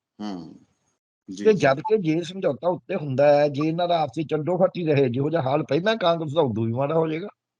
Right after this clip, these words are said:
Speaker 1: ਹੂੰ, ਹੂੰ, ਹੂੰ।
Speaker 2: ਜਿਹੜੀ ਇਹਨਾਂ ਦੀ ਆਪਦੀ ਸੁਰ ਹੈ, ਬਲਕਿ ਉਸ ਸੁਰ ਦੇ ਵਿੱਚ ਜਿਹੜੇ ਇਹਨਾਂ ਦੇ ਦਵਿੰਦਰ ਯਾਦਵ ਆਏ ਸੀ, ਉਹਨਾਂ ਦੇ ਜਿਹੜੇ ਬਿਆਨ ਨੇ ਉਹ, ਅ, ਇਹੋ ਜਿਹੇ ਨਹੀਂ ਹੈਗੇ ਵੀ ਸਾਡਾ ਆਪ ਨਾਲ ਬਿਲਕੁਲ ਕੋਈ ਸਮਝੌਤਾ ਨਹੀਂ ਕਰਨਾ ਸੀ।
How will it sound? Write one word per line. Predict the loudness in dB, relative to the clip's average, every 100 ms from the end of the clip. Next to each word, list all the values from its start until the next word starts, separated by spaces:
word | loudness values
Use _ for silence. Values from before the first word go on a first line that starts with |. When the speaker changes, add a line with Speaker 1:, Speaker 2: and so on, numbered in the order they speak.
| _ _
Speaker 1:
ਹੂੰ, | -6 -6
ਹੂੰ, | -6 -10 -12 -14
ਹੂੰ। | -18 -20 -20 _
Speaker 2:
ਜਿਹੜੀ | -6 -2
ਇਹਨਾਂ | -2 0 0
ਦੀ | 0
ਆਪਦੀ | 0 0 0 -4
ਸੁਰ | 0 2
ਹੈ, | 4 2 -2 _ _ _ -2
ਬਲਕਿ | 0 0 0
ਉਸ | 2 0 0
ਸੁਰ | -4 -4 0
ਦੇ | 2
ਵਿੱਚ | 2 2 2 2 2 2
ਜਿਹੜੇ | 0 2 2
ਇਹਨਾਂ | 2 2 2
ਦੇ | 4 4 4 4 2 -4 _ _ _ 2
ਦਵਿੰਦਰ | 4 6 6
ਯਾਦਵ | 6 6 4 4
ਆਏ | 2 -2
ਸੀ, | -4 -4 -4
ਉਹਨਾਂ | -4 -2 2
ਦੇ | 2
ਜਿਹੜੇ | 2 2 0
ਬਿਆਨ | 2 0 0 -2
ਨੇ | -2 -2 -4 -8 _ _ _ _ _ _ _ 2
ਉਹ, | 6 6 6 4 2 -4 _ _ -10 -6 2
ਅ, |
ਇਹੋ | 4 6
ਜਿਹੇ | 2 0
ਨਹੀਂ | 2 4
ਹੈਗੇ | 4 4
ਵੀ | 2 0 -2 -4
ਸਾਡਾ | -6 -2 0 0 -2 -6 _ -4
ਆਪ | -4 -2
ਨਾਲ | -2
ਬਿਲਕੁਲ | 0 -2 -6 -6
ਕੋਈ | -6
ਸਮਝੌਤਾ | -4 -4 -2 -2
ਨਹੀਂ | -4
ਕਰਨਾ | -4 -6 -8
ਸੀ। | -10